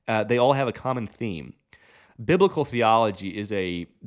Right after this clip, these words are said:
big word used in academic circles that captures this. For example, the concept of the Davidic covenant runs the,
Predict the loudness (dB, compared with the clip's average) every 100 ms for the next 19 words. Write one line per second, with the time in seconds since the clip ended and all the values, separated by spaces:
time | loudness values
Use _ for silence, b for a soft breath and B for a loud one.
0 | -2 2 2 0 -4 0 0 0 -4 -4
1 | -4 -4 -4 -6 -6 -4 -6 -6 -6 -6
2 | -6 -10 -12 -8 -6 -6 -8 -10 -6 -8
3 | -8 -14 b b b b -2 0 0 0
4 | -2 -2 -6 -10 _ _ b b b b
5 | b b -8 -4 -2 0 0 0 -2 0
6 | 2 4 4 2 -2 -14 _ _ _ -20
7 | -14 -8 -4 -2 -2 -2 -2 -2 -2 -2
8 | -4 -12 -18 _ _ _ _ _ -10 0
9 | 2 2 0 -4 -10 _ -20 _ -18 -6
10 | -2 0 0 -2